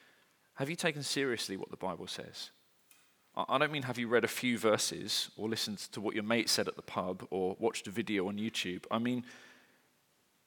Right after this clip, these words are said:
you can choose to dismiss it, but that's, <laughs> that's a hell of a thing to do if you've not read it,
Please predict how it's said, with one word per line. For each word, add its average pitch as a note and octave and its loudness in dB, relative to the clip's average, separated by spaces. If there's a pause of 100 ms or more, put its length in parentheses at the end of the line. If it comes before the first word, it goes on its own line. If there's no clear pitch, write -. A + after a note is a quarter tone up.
(600)
you A#2+ -12
can D3+ -4
choose F#3 -2
to - -4
dismiss C#3 -2
it, - -8
but - -12
that's, - -6
<laughs> - -6
that's - -6
a - -8
hell D3+ -4
of C#3 -6
a C3 -6
thing C#3 -8
to - -10
do D#3 -6 (1300)
if - -6
you've A#2+ -4
not C3+ -2
read G2 -4
it, D#2 -10